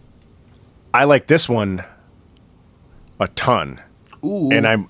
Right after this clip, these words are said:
Speaker 1: I'm almost concerned that there's something I don't understand about this.
Speaker 2: Hit me.
Speaker 1: Combined jersey numbers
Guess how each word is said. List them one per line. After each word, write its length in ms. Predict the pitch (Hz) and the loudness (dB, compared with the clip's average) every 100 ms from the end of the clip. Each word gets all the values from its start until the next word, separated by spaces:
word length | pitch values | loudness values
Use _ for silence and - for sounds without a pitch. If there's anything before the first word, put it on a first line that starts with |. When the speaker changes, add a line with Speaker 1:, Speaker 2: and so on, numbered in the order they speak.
| - | -2
Speaker 1:
I'm 160 | 107 110 | 0 2
almost 480 | 127 151 139 - | 4 4 2 -6
concerned 460 | - 110 - 117 104 | -4 0 4 4 2
that 100 | 95 | 0
there's 180 | 95 92 | -2 0
something 300 | 113 98 95 | 0 0 -2
I 80 | 87 | -2
don't 200 | 87 82 | -2 -2
understand 420 | 78 - 73 71 | -6 -6 -8 -8
about 220 | - - | -10 -10
this. 340 | - - - _ _ _ _ - | -12 -14 -18 _ _ _ _ -8
Speaker 2:
Hit 220 | 165 196 196 | -4 -4 -6
me. 160 | 104 - - - _ _ _ _ _ - _ _ - | -12 -16 -20 -20 _ _ _ _ _ -20 _ _ -2
Speaker 1:
Combined 840 | 117 110 113 120 143 160 160 143 _ - | 0 2 2 2 2 0 -2 -6 _ -10
jersey 500 | 87 113 131 120 120 | -2 2 4 4 2
numbers 720 | 104 90 80 80 90 - - | 0 -2 -2 -4 -4 -6 -10